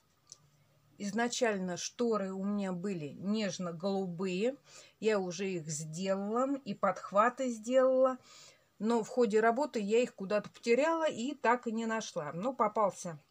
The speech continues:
вот такой красивый материал. Конечно, не в то время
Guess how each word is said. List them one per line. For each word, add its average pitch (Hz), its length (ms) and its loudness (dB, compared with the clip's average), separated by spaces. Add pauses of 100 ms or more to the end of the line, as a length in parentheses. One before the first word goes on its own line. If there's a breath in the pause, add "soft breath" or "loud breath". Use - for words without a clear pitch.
вот 202 260 -8
такой 196 300 -2
красивый 185 500 -4
материал. 311 500 -2
Конечно, 214 640 -4 (400 soft breath)
не 208 380 2
в - 200 -16
то 240 200 10
время 359 500 0